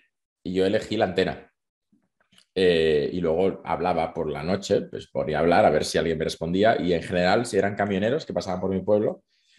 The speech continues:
que en general preguntaban por, por restaurantes y prosti-, y clubs de alterne, prostitutas. Eh, o sea, era el tipo de conversaciones que yo con catorce años me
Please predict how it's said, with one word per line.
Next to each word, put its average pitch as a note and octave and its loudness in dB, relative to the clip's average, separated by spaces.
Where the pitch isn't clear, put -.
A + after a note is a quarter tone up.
que G#2 0
en F#2+ -6
general F#2+ 4
preguntaban G#2+ 2
por, F#2+ 0
por E2+ -2
restaurantes G2+ 0
y G2+ -6
prosti-, F2 -6
y E2 -2
clubs F2 0
de E2 2
alterne, C#2+ -4
prostitutas. - -6
Eh, - 0
o - -4
sea, E2+ 4
era F#2 4
el - 0
tipo G2 0
de G#2 4
conversaciones G#2+ 2
que F#2+ -4
yo F#2+ 2
con F2+ -4
catorce F2+ 0
años G#2 -6
me G2 0